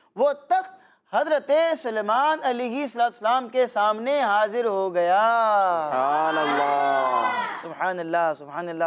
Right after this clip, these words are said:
Speaker 1: فوراً آپ کے سامنے آ گیا۔ اور یہ ظاہر ہے کرامت کے ذریعے ہی ہوا ہے۔ نہال بھائی، کرامت کا ظہور قرآن پاک سے ہمیں مل رہا ہے۔
Speaker 2: ہوں۔
Speaker 1: بعض لوگ جو ہیں ان کو کرامات سمجھ میں نہیں آتی ہیں، ٹھیک ہے، اور ابھی چونکہ گیارہویں کا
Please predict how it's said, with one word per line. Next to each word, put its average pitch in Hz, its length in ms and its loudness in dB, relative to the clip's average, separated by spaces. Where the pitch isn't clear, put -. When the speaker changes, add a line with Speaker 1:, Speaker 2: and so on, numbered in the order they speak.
Speaker 1:
فوراً 330 280 0
آپ 294 160 -2
کے 269 80 -2
سامنے 254 320 -4
آ 214 140 0
گیا۔ 220 160 0
اور 214 160 -2
یہ 294 240 -2
ظاہر 277 260 0
ہے 302 200 -2
کرامت 247 360 -4
کے 262 80 -6
ذریعے 240 260 -4
ہی 262 60 -4
ہوا 226 240 0
ہے۔ 170 40 -10
نہال 208 240 -2
بھائی، 262 180 -2
کرامت 277 440 -2
کا 302 80 2
ظہور 277 380 0
قرآن 311 220 0
پاک 320 240 0
سے 330 100 -4
ہمیں 311 160 0
مل 277 180 0
رہا 185 200 0
ہے۔ - 20 -20
Speaker 2:
ہوں۔ 147 180 -6
Speaker 1:
بعض 220 260 2
لوگ 254 180 0
جو 233 120 -6
ہیں 233 100 2
ان 277 120 -4
کو 277 120 0
کرامات 254 420 0
سمجھ 302 200 -2
میں 311 100 0
نہیں 302 140 0
آتی 233 220 0
ہیں، 180 100 -14
ٹھیک 254 200 -8
ہے، 254 60 2
اور 214 120 2
ابھی 247 540 -4
چونکہ 233 220 -2
گیارہویں 220 400 -2
کا 254 120 0